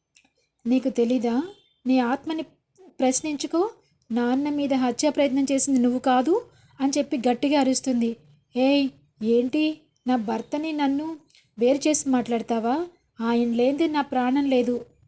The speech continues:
నేను లేనిదే ఆయన లేరు. ఓహో, ఇదెప్పటి నుంచి మొదలుపెట్టావు? ఆదర్శ దంపతుల్లాగా మాట్లాడుతున్నావు. నాన్నకి నీ మీద ప్రేమ ఉంది, కానీ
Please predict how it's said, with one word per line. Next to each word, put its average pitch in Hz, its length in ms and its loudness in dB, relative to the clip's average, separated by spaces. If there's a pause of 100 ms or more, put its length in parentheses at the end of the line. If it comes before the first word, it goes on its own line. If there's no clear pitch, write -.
(120)
నేను 254 260 2
లేనిదే 285 320 2
ఆయన 254 240 2
లేరు. 247 300 2 (480)
ఓహో, 254 300 2 (460)
ఇదెప్పటి 311 380 -2
నుంచి 311 180 -6
మొదలుపెట్టావు? 294 680 -2 (420)
ఆదర్శ 247 420 -2
దంపతుల్లాగా 285 760 -4
మాట్లాడుతున్నావు. 277 800 -4 (420)
నాన్నకి 254 580 0
నీ 254 160 0
మీద 269 260 0
ప్రేమ 262 360 0 (100)
ఉంది, 247 200 0
కానీ 269 400 0